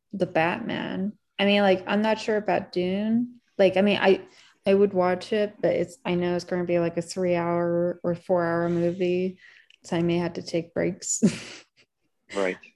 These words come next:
Speaker 1: But yeah, I am ready for, uh, the Batman. I feel like that is gonna be a really great film.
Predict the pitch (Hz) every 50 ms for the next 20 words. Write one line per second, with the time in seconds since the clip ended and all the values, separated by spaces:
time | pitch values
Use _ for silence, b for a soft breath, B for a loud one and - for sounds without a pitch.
0 | _ - - 214 220 240 233 202 180 - 185 196 202 214 220 220 214 214 208 196
1 | - - - _ _ _ - 180 180 180 190 185 185 196 196 196 185 - - -
2 | 185 180 180 180 175 175 175 175 175 180 - - - - 180 180 175 175 175 170
3 | 165 160 - - _ - 185 175 - 175 165 160 - - - 165 160 160 160 160
4 | 165 - 180 180 190 196 - _ _ _ _ - - 185 - - 185 185 175 175
5 | 175 175 - 175 175 175 - - - 175 165 165 170 170 170 170 170 175 175 170
6 | 170 - 170 165 170 170 165 175 165 - - _ _ _ _ - - - 175 170
7 | 170 170 180 185 196 202 220 226